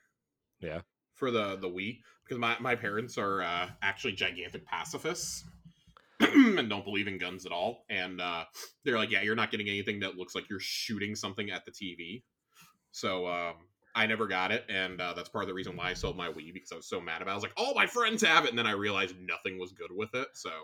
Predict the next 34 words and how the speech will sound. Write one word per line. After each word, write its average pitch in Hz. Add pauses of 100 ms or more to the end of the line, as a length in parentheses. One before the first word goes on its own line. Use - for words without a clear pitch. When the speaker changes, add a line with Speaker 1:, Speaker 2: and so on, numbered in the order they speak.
(760)
Speaker 2:
then 160
I 135
literally 110
just 107
wanted 101
it 98
for 101
Link's 92
crossbow 95
training. 131 (2250)
Um, 151
so 165
number 190
five, 151 (440)
I 131
gotta 160
go 151
Minish 104
Cap. 69 (960)
Uh, 92
I 101
love 110
Minish 110
Cap. 107
I 117
love 117
the 113
two 120
D 113
Zeldas, 104
like, 90 (140)
way 92
more 98
than 90